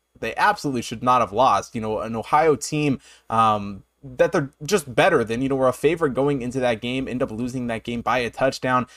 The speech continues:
do have the win over Monmouth that they can sort of hang their hats on. But this is certainly a game that Florida Atlantic, even though they are a very big dog, i-, is gonna look to, to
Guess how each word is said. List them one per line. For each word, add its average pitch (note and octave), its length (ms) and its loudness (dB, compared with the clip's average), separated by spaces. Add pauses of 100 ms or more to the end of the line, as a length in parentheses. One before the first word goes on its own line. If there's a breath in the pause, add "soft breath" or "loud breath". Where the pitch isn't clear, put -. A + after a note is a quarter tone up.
(120)
do D#3 140 4
have D#3 120 2
the C#3 80 2
win C#3 220 0
over B2 180 -4
Monmouth B2 460 0
that - 100 -16
they G#2 60 -8
can A2 120 -8
sort E3 240 0
of D3 100 -4
hang B2 140 -4
their A2+ 120 -2
hats A2+ 240 0
on. A#2 100 0
But A#2+ 160 -6
this C#4 120 0
is F#4 180 -2
certainly D#3+ 360 2
a C3+ 60 4
game C3 380 0 (260 loud breath)
that C3 140 2
Florida B3 280 4
Atlantic, D3+ 440 0
even E3+ 260 -6
though D#3 140 4
they D3 120 4
are D3 240 6
a B2 60 2
very C3+ 240 2
big A#2 300 -2
dog, C#3 340 4 (380 loud breath)
i-, - 20 -4
is C#3 380 -4
gonna A#3 200 4
look G#3 340 2
to, E3 240 4
to D3 200 -4